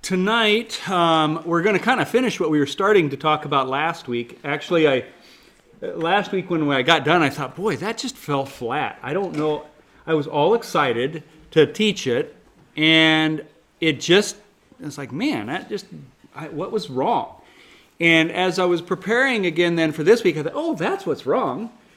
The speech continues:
because this part needed to be in there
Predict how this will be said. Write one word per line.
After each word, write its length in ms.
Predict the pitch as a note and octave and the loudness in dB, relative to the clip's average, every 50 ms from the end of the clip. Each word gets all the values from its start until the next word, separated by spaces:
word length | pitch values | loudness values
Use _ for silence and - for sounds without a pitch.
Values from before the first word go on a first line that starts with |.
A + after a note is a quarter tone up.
| - - - - | -20 -18 -16 -10
because 520 | D#3+ E3+ F#3+ F#3 G3+ G#3 G#3 G3 F3 - - - | -6 -6 -4 -2 2 4 4 4 4 2 -4 -8
this 240 | - E3+ - - - | -4 -2 -2 -2 -4
part 320 | - - A#3 A3 F#3+ E3 D#3 | -4 -2 0 0 0 0 0
needed 400 | D#3+ F#3 G#3 A3+ G#3+ F#3+ D3+ C#3 | 0 0 2 2 2 0 0 -2
to 40 | |
be 240 | C3+ D#3+ D#3+ D3 D#3+ | -4 -2 0 2 2
in 200 | A3+ D4 D#4+ C#4 | 2 2 0 0
there 420 | C#3+ A2 F#2 A#1 G1+ - C3+ C3 | -2 -4 -4 -8 -10 -14 -16 -18